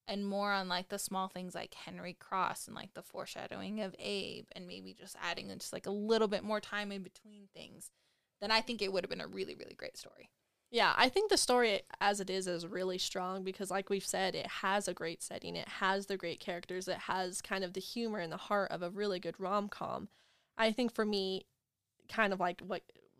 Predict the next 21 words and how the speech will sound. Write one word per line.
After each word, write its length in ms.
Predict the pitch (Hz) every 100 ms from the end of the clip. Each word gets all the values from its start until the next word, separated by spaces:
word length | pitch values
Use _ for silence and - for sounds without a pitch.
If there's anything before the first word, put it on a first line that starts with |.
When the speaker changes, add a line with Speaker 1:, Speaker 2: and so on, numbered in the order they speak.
| -
Speaker 2:
exactly 520 | - 185 190 202 196 156
like 240 | 127 -
you 140 | 160
said, 200 | - -
not 160 | - -
kind 160 | 190 170
of 80 |
like, 160 | 147 165
exactly, 560 | 190 185 180 - 180 180 - _ _ -
just 200 | 214 196
less 480 | 208 208 202 - - -
sex, 540 | - 220 196 208 -
more 240 | 214 196 190
romance. 720 | 185 165 147 104 - - - _ _ _ _ _ _ -
Speaker 1:
Or 180 | 269 294 - _
even 580 | 247 285 349 403 320 220 - _ _ _ _ _ _
less 280 | 240 277 339
sex, 460 | - 294 320 - -
more 200 | 240 269
background, 880 | 196 180 214 - 165 160 139 - -
more 640 | 202 208 240 254 254 226 180